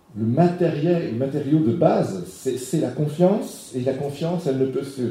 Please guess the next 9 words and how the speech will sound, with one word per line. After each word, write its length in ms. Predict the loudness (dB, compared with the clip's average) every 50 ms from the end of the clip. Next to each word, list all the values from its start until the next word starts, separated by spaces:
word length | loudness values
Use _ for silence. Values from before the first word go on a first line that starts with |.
| -4
construire 600 | -2 0 0 0 0 -4 -4 -4 -2 -2 -2 -2 -4 -6 -12 -20 -20 -20 -14 -4
que 200 | 0 0 0 0
sur 340 | 0 -6 -6 -4 -2 0 0
la 0 |
vérité. 540 | -2 -4 -8 -12 -14 -16 -16 -18 -20 -20 -20 -20 -20 -20 _ _ _ -20 -20 _ _ _ _ -20 -20 -20 _ _ _ _ _ _ _ _ _ _ _ _ _ _ -20 -20 -8 -2
La 60 | 2 4
vérité 440 | 6 8 8 8 6 6 4 4
est 40 | 4
donc 420 | 4 4 2 0 -2 -6 -10 -12